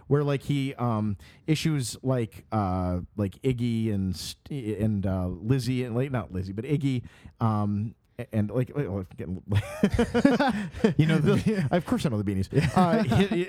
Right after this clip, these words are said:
Speaker 1: hi-, like, I, I think Hissy and a bunch of these others.
Speaker 2: Mm-hmm.
Speaker 1: Um, and it's sort of like, I remember this distinctly. I went to the Mall of America, and you would get Beanie Babies at the Mall of America from the stands in the middle of the aisle. And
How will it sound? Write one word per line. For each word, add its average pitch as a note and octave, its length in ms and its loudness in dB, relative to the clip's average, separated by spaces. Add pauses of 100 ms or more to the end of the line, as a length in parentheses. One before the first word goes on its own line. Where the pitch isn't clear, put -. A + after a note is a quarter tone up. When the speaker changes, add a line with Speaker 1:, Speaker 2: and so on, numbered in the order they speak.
(140)
Speaker 1:
hi-, E3+ 100 -4
like, D3+ 160 2 (140)
I, C3+ 180 0
I B2 80 0
think B2+ 160 -2
Hissy B2+ 500 0
and A2 200 0 (260)
a - 60 2
bunch D#3+ 160 2
of E3 80 0
these C#3+ 140 0
others. C3+ 400 0 (180)
Speaker 2:
Mm-hmm. A#2+ 200 4
Speaker 1:
Um, A#2+ 480 2 (760)
and F3 80 4
it's D#3+ 120 -2
sort F#3+ 220 2
of F3+ 140 -2
like, D3 220 0
I C3 60 4
remember F3 360 2
this F#2 280 -4 (540)
distinctly. C#3 680 0 (440)
I C#3 60 4
went G3+ 140 4
to G3+ 80 -2
the E3+ 60 4
Mall D3 240 0
of G3 60 -2
America, A2+ 560 0 (360)
and D3+ 280 0
you D#3+ 140 2
would F3 120 0
get F3 180 -4
Beanie F3 260 0
Babies C3+ 240 0
at A#2+ 100 -2
the C3 60 2
Mall A#2+ 180 0
of A#2+ 80 0
America A#2 400 0
from A2+ 180 0
the G#2+ 80 0
stands C3 580 -2
in A#2+ 160 -2
the G#2+ 80 2
middle G#2 460 -2
of F#2+ 120 -4
the G#2 140 0
aisle. F#2 340 -2 (400)
And C#3 260 2